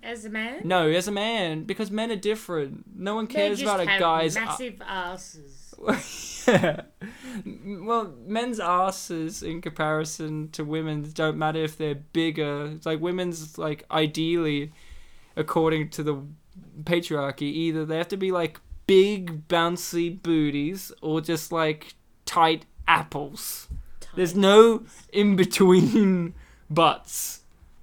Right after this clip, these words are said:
Speaker 1: Mm, fair enough.
Speaker 2: Yeah. Yeah, I'm fair. And enough. <laughs>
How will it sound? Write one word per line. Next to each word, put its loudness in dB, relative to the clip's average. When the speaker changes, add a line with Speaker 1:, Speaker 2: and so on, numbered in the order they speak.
Speaker 1:
Mm, -18
fair -14
enough. -18
Speaker 2:
Yeah. -2
Yeah, -4
I'm -2
fair. -2
And -2
enough. -4
<laughs> -2